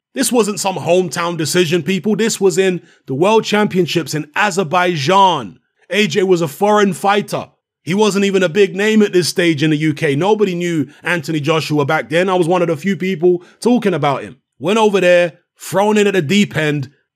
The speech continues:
and he showed he could swim. Beat Camarel. He made it to the final against Mezidov. Here, Mezidov is from Azerbaijan. The Azerbaijan president was watching at ringside.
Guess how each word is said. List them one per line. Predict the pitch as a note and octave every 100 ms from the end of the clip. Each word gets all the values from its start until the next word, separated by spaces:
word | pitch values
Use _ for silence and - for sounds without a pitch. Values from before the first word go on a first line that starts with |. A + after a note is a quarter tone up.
| -
and | C#3+
he |
showed | C3+ F3+ D3+
he | C#3+
could | C#3
swim. | - D#3+ A2+ - -
Beat | A2 E3+
Camarel. | - D#3 C3 C#3+ A2 - _ _ _ _
He | - D3+
made | F#3+ A#3+
it | A3
to | -
the | F3+
final | - A#3 A#3 A3 B2 _ _ _ -
against | D3+ E3+ E3 -
Mezidov. | G#3 F3+ F3+ D#3+ G#2 - _ _
Here, | F#3+ G3 A2 - _ _ _ _
Mezidov | A#2+ G3+ G3+ F#3 F3+
is | E3
from | E3+ D#3+
Azerbaijan. | E3+ D#3+ D#3+ E3 C3 G#3 E3+ F#2 - _ _ _
The | C3+ F#3
Azerbaijan | A#3+ G3+ G3 F3+ C#3+ F#3 F3
president | - C4+ F#3+ G3+ D#3+ C3 _ _ _
was | F3+ A3
watching | G#3+ B3 - A3
at | G3
ringside. | G3+ A#3+ A#3 G#3 D#3 C#3+